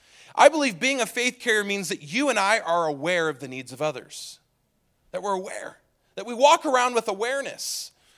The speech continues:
I tell my kids all the time when they cross the street to put their heads on a swivel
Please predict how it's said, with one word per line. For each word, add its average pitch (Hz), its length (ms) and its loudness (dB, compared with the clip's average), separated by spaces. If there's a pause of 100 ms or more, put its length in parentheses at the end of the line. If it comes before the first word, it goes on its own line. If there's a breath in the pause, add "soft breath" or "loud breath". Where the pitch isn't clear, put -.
(140 soft breath)
I - 40 -8
tell 277 180 4
my 220 100 0
kids 226 400 -4 (140)
all 180 140 6
the 170 80 -8
time 151 300 -6 (420 soft breath)
when 175 140 -2
they 208 120 0
cross 180 260 4
the 170 80 -4
street 185 300 -6
to 147 80 -16
put 196 200 -6
their 170 120 -8
heads 156 200 -6
on 147 120 -4
a 123 40 -8
swivel 131 380 -6